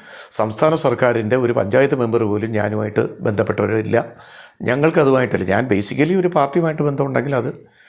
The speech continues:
പിന്നെ അത് ബി ജെ പി ആണ്. ഞങ്ങളുടെ കുടുംബം മൊത്തം ബി ജെ പി ആണ്. ഇത്, ആ, ഞങ്ങളെല്ലാവരും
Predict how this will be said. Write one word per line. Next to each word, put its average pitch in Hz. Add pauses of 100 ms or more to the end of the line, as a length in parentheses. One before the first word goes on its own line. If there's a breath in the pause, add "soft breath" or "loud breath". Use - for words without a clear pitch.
(420 loud breath)
പിന്നെ 117
അത് 113
ബി 113
ജെ 113
പി 101
ആണ്. - (320)
ഞങ്ങളുടെ 117
കുടുംബം 123
മൊത്തം 117
ബി 110
ജെ 104
പി 110
ആണ്. 104
ഇത്, 143 (640 soft breath)
ആ, 127
ഞങ്ങളെല്ലാവരും 151